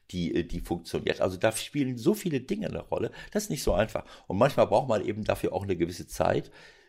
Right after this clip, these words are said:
äh, die gebe ich dann jemandem nicht und dann nehme ich wieder einen anderen, fange wieder von vorne an.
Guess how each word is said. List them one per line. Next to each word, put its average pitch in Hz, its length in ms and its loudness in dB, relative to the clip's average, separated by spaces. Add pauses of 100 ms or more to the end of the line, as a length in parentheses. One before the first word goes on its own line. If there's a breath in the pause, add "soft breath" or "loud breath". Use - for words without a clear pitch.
(100)
äh, 92 180 6
die 87 160 -6
gebe 120 220 4
ich - 80 4
dann 151 200 0
jemandem 151 380 0
nicht 156 160 -4
und 113 60 0
dann 107 100 2
nehme 117 140 0
ich 107 80 -6
wieder 110 140 2
einen 98 120 -2
anderen, 160 340 0
fange 113 180 -2
wieder 95 120 2
von 87 160 -4
vorne 156 420 2
an. 156 200 0